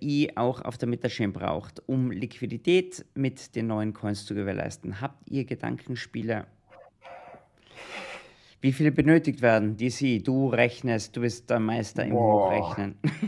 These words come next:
Speaker 1: <laughs> Also ich hab keine Ahnung, ehrlich gesagt. Ähm,
Speaker 2: Ich, ich weiß es auch nicht. Es hängt ja immer damit zusammen, wie viele Trading-Paare wird's geben mit
Speaker 1: Genau.
Speaker 2: D F I und wie groß wird die Liquidität da sein.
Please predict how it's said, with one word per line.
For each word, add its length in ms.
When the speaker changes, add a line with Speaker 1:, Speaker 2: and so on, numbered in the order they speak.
Speaker 1:
<laughs> 440
Also 160
ich 80
hab 140
keine 260
Ahnung, 220
ehrlich 200
gesagt. 300
Ähm, 500
Speaker 2:
Ich, 140
ich 180
weiß 220
es 60
auch 180
nicht. 120
Es 100
hängt 180
ja 60
immer 180
damit 340
zusammen, 460
wie 100
viele 140
Trading-Paare 600
wird's 180
geben 480
mit 240
Speaker 1:
Genau. 160
Speaker 2:
D 80
F 60
I 240
und 280
wie 80
groß 320
wird 100
die 60
Liquidität 720
da 320
sein. 340